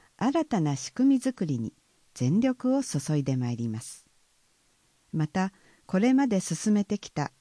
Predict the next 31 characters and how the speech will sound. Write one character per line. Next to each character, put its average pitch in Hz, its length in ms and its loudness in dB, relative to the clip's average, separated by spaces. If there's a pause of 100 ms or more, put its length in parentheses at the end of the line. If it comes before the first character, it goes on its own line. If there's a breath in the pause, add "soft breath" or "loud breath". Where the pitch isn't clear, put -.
(140)
交 196 260 0
流 269 200 4
自 226 200 0
治 - 140 -12
体 240 220 2
と 247 140 -2
の 143 160 2
連 165 280 2
携 214 200 2
事 202 140 2
業 143 240 2
も 113 200 -4 (380 soft breath)
さ - 240 -2
ら 247 140 2
に 175 200 0 (340)
拡 196 400 -2
充 226 320 2
し - 120 -12
て 160 140 0
い 127 120 0
き - 160 -4
ま 110 100 -4
す。 - 280 -18 (1000)
こ 139 120 -2
れ 185 120 2
か 220 140 0
ら 226 80 4
の 180 140 4
時 147 120 -2
代 165 240 2
は、 160 200 -2